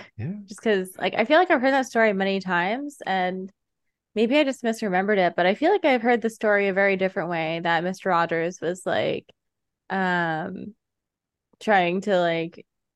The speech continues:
Speaker 2: help him not get outed or something like that, when it's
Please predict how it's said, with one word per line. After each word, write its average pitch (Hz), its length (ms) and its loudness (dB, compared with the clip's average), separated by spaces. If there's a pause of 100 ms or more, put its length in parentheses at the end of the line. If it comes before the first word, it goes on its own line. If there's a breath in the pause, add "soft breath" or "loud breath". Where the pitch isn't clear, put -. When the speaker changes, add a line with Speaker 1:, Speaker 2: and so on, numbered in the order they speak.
(320)
Speaker 2:
help 202 300 0
him 180 640 0
not 185 260 0
get 185 140 2
outed 175 440 0
or 196 80 0
something 208 380 -4
like 202 240 0
that, 202 400 2
when 180 140 0
it's 170 300 -6